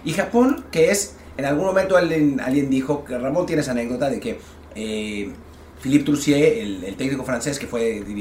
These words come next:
que dirigió a Japón, eh, para él, Japón tendría que ser como el México de Asia, ¿no? O sea, porque las características de los jugadores eran parecidos, parecidas. Y pues sí, lo han sido, ¿no?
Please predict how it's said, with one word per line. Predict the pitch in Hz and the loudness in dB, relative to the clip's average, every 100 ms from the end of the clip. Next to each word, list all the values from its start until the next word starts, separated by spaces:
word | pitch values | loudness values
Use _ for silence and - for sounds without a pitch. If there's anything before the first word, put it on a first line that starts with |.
| 101 | -8
que | 107 | -6
dirigió | 107 131 | -6 -4
a | |
Japón, | 139 151 156 160 - - - - - | -2 2 2 2 -6 -18 -20 -20 -14
eh, | 113 | -10
para | 107 117 123 | -6 -2 2
él, | 143 - - | 2 0 -4
Japón | - 123 147 147 156 - - - - - - - - - | -6 -6 0 0 0 -6 -16 -20 -20 -20 -20 -20 -20 -12
tendría | - 147 156 | -2 4 4
que | 156 | 2
ser | 165 165 | 0 0
como | 165 139 | 0 2
el | |
México | 127 143 - 131 - 90 - - - - | 4 4 2 -4 -8 -10 -12 -20 -20 -14
de | 110 117 | -4 -2
Asia, | 113 - - - | -2 -8 -12 -8
¿no? | 127 | -4
O | 185 | -2
sea, | 139 113 | -2 -4
porque | 104 110 | -4 -4
las | 110 107 | -4 -4
características | 113 110 131 131 135 | -4 -2 -4 -2 -4
de | |
los | 110 | -6
jugadores | 120 120 120 | -2 -2 0
eran | 120 | -2
parecidos, | 110 95 120 - - - - - - 156 | -4 -6 -6 -8 -10 -20 -20 -20 -8 -4
parecidas. | 147 151 - - | 0 0 0 -4
Y | 156 | -4
pues | 151 160 151 | 0 2 2
sí, | - 240 247 - 127 | 2 2 2 -2 0
lo | 143 | 2
han | 160 | 4
sido, | 202 254 143 | 4 4 4
¿no? | 147 247 | 2 -2